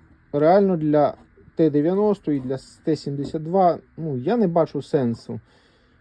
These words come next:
там робити щуп для води. Води, мені здається, він і не робиться, так? Тому що все одно куди його пхати? Радіатор і соти високо, в, там, ну, в заливній горловині.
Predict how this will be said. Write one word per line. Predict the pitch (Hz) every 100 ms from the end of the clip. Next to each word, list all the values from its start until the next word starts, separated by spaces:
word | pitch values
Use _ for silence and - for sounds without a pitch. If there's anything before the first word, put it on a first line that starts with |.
| _ -
там | 117 120 120 120 120
робити | 131 135 156 147
щуп | - 165
для | 139 147 156
води. | 165 156 196 226
Води, | 160 160 202
мені | 170 156
здається, | 147 160 -
він | 147 151
і |
не | 147 139
робиться, | 120 104 101 - 120
так? | 160 -
Тому | 120 127
що | - 123
все | -
одно | 147 170 180
куди | 139 143
його | 175 135 151
пхати? | - - 107 95 - - _ _ _ _
Радіатор | 127 127 135 139 151 147 143
і | 143
соти | - 156 -
високо, | 151 233 233 202 - 196 185 _ _ _ _ _
в, | - 120 120 120 117 117 120 117 117 _
там, | - 113 123
ну, | 139
в | 110
заливній | 123 123 120 120
горловині. | 120 123 123 120 117 104 101